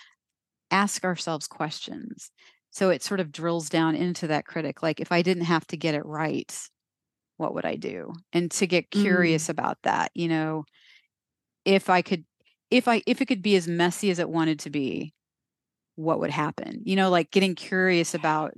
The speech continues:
Speaker 1: that, you know, what's up for you.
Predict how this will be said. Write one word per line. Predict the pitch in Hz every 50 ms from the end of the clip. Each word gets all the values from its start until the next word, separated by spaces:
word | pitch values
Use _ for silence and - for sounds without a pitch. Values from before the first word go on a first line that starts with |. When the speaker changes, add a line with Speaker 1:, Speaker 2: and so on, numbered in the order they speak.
| - 160 151
Speaker 1:
that, | 170 170 165 156 156 147 - - _ _ _ _ _ -
you | 180 180
know, | 170 165 156 156 156 156 156 156 151 _
what's | - 170 170 - - -
up | - 175 - _ _
for | - 156 147
you. | - - - - - -